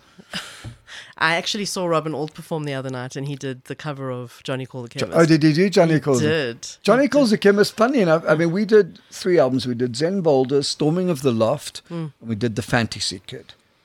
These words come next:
Speaker 2: with diminishing returns on all of them.
Speaker 1: Mm.
Speaker 2: Uh, but that wasn't the issue. I loved what they did.
Speaker 1: Yeah.
Speaker 2: And the weirder they got, the better I loved them.
Speaker 1: <laughs>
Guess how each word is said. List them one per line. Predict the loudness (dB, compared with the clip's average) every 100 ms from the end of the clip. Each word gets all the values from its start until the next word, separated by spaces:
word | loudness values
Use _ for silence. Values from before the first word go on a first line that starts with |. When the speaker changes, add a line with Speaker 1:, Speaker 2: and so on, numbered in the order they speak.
| _ _
Speaker 2:
with | -10 -10 -4
diminishing | 0 4 4 2 2 2
returns | 2 0 -2 0 -2
on | -2 -2
all | -2 -2
of | -4 -8
them. | -14 -10
Speaker 1:
Mm. | -6 -4 -4
Speaker 2:
Uh, | -6
but | -10 -12
that | -14 -12
wasn't | -10 -8 -6 -8 -10
the | -10
issue. | -8 -8 -12 -14 -8
I | 0 2
loved | 2 2 0 0 -4 -12
what | -12 -12 -12
they | -12 -10
did. | -12 -14 -16 _ -10
Speaker 1:
Yeah. | -8 -4
Speaker 2:
And | -2
the | -2
weirder | 0 0 0 0 0
they | 0 -2
got, | -2 -4 -4 _
the | -14
better | -8 -8 -6 -4 -4
I | -4
loved | 2 2 0
them. | -8 -10
Speaker 1:
<laughs> | -8